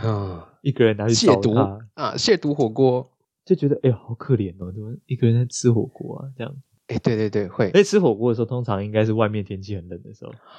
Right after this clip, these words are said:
Speaker 1: 哇，那个真的是觉得冷。
Speaker 2: 然后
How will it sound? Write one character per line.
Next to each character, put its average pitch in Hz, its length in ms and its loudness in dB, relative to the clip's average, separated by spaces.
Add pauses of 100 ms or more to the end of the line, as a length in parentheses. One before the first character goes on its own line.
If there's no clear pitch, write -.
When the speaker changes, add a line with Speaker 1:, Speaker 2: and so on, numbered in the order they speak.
(260)
Speaker 1:
哇， 123 140 -4 (560)
那 131 140 2
个 117 160 2
真 131 120 2
的 113 140 4
是 104 540 -2
觉 104 160 -2
得 110 80 4
冷。 123 80 6
Speaker 2:
然 151 80 8
后 143 120 0